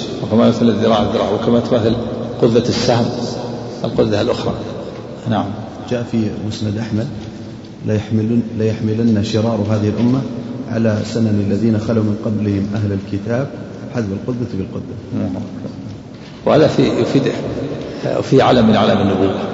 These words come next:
Speaker 1: وأنه لا بد أن يقع هذا، ويفيد التحذير أيضًا، تحذير من مشابهة اليهود والنصارى في أعمالهم وأعيادهم وأفعالهم وطرائقهم.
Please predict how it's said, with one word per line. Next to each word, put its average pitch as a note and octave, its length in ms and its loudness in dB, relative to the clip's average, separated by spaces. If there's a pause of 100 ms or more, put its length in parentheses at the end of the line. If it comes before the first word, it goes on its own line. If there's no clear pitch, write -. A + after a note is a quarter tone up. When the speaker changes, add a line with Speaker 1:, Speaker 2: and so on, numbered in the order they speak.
(140)
Speaker 1:
وأنه G#2+ 380 0
لا C3+ 100 8
بد C3 220 4
أن G#2 80 4
يقع G2+ 200 0
هذا، - 240 -4 (460)
ويفيد C#3+ 240 6
التحذير A#2+ 520 4
أيضًا، F2+ 180 0 (680)
تحذير B2+ 420 4
من A2 100 6
مشابهة G#2+ 500 4
اليهود G2+ 300 2
والنصارى G2 480 -2 (1000)
في A2+ 100 2
أعمالهم G2 640 0 (420)
وأعيادهم G#2 720 0 (920)
وأفعالهم G#2 640 0
وطرائقهم. G#2+ 640 0